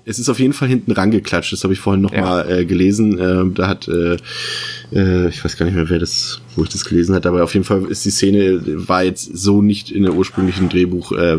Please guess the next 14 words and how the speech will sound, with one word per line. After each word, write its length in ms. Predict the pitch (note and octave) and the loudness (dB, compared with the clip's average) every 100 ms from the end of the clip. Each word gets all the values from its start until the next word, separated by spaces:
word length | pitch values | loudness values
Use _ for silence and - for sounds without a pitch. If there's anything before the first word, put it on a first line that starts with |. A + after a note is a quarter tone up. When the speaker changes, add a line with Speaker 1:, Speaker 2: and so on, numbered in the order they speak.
| E2+ - | -2 -6
Speaker 1:
äh, 360 | D2+ D2+ D#2 | -2 0 0
Fassung 360 | - F2+ - E2+ | -2 -4 -2 0
drin 260 | E2+ G2 | 2 2
und 160 | E2 E2+ | 2 0
wurde 160 | F2 F2 | 0 0
dann 120 | D#2+ | 0
irgendwie 240 | F2 F2+ | 0 0
hinten 200 | F2 D#2+ | -2 -2
rangeklatscht, 560 | - E2+ E2 - E2 - | -2 0 0 -2 -2 0
weil 100 | D#2 | -2
es 120 | D#2 | 0
halt 160 | E2+ - | -2 0
auch, 260 | D2+ D#2+ - - - - - | 0 -2 -4 -14 -12 -14 -6
äh, 240 | F2+ F2+ | -2 0